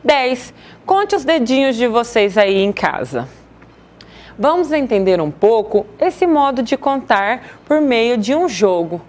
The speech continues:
Vamos ver a nossa atividade? Veja a quantidade de palitos que duas crianças conseguiram no jogo de agrupamentos. Ganhou quem conseguiu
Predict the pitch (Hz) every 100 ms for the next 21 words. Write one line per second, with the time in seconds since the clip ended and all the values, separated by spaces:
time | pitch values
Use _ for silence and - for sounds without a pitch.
0 | - - 208 233 160 147 196 165 160 147
1 | 147 135 135 143 196 196 151 139 147 -
2 | - - - 139 165 208 208 208 214 208
3 | - 156 160 202 190 175 220 - 185 151
4 | 175 226 - 165 - - - - 285 247
5 | 320 381 403 - - 302 254 262 262 285
6 | - 302 285 294 226 220 226 233 247 226
7 | 208 202 208 190 220 233 220 247 277 349
8 | 311 262 269 269 160 - - - - -
9 | - 147 160 151 208 214 - - 311 311
10 | 302 - 175 143 214 240